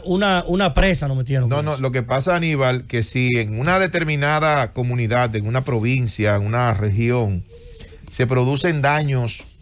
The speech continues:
Speaker 2: por desastres naturales, Regularmente el Poder Ejecutivo hace eso para intervenir rápidamente y buscar una solución al problema que se ha, eh, presentado. O sea, yo no, yo no veo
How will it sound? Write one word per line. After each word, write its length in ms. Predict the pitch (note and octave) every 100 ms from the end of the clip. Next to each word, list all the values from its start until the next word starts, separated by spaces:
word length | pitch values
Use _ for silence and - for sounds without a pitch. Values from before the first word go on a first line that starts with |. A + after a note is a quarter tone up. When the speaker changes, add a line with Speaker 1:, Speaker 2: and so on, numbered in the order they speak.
| -
Speaker 2:
por 200 | A#2 A2+
desastres 560 | A2+ B2 C#3+ C#3+ B2+
naturales, 840 | B2+ C3+ C3+ G#2+ F#2+ F2 D#2+ - - - - - - - -
Regularmente 600 | A2+ B2+ D#3+ F3 F#3 E3+
el 80 | E3
Poder 280 | C3+ C#3
Ejecutivo 720 | D3 C#3+ C#3+ D3 C#3+ A#2 G#2+ - -
hace 440 | A#2+ - C3+ B2
eso 300 | G#2+ G#2 G2 - - - - - -
para 240 | A#2+ C3+
intervenir 800 | C#3 B2+ C3+ B2 B2+ B2 D3 F3
rápidamente 1200 | A2+ A#2 C#3+ E3 F#3 F3+ D#3 C#3 C3 D3+ C#3 A2+
y 20 | A#2+
buscar 560 | A2 - C#3 D#3+ F3
una 240 | D3 C#3 C3+
solución 640 | C#3+ C3 A2+ - C3+ C3+
al 100 | A#2
problema 580 | A2 A2 A2+ B2+ A#2+ G#2+ - - -
que 160 | - A2
se 200 | - A2+
ha, 260 | A#2 B2+ -
eh, 160 | A#2 G#2
presentado. 760 | A2 F#2+ G2+ F2 F2+ E2 D#2+ D2+ - - -
O 40 | -
sea, 80 | G#2
yo 140 | C#3
no, 160 | F#3+ E3
yo 140 | D#3
no 140 | F#3+ F3
veo 460 | F#3 F#3 E3 C#3